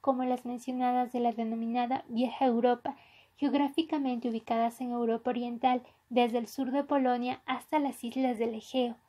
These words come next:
algunas de las cuales se remontan al séptimo milenio antes de Cristo. En cambio, el tipo de sociedad esclavista que consiguieron imponer las oleadas de pastores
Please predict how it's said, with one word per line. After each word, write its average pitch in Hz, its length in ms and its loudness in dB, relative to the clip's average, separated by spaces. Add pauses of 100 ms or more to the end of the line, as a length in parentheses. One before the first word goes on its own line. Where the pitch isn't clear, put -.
(280)
algunas 254 420 4
de 262 100 2
las 262 160 -4
cuales 240 320 2
se 262 80 -4
remontan 254 640 -4
al 240 180 0
séptimo 262 500 -4
milenio 247 540 -4 (140)
antes 240 360 -2
de - 60 -16
Cristo. - 420 -20 (1120)
En 262 140 2
cambio, 247 560 2
el 254 160 2
tipo 285 240 4
de 311 140 8
sociedad 240 500 2
esclavista 240 640 -2
que 254 160 -10
consiguieron 262 640 0
imponer 240 420 0
las 233 240 0
oleadas 247 400 4
de 254 80 2
pastores 240 640 -4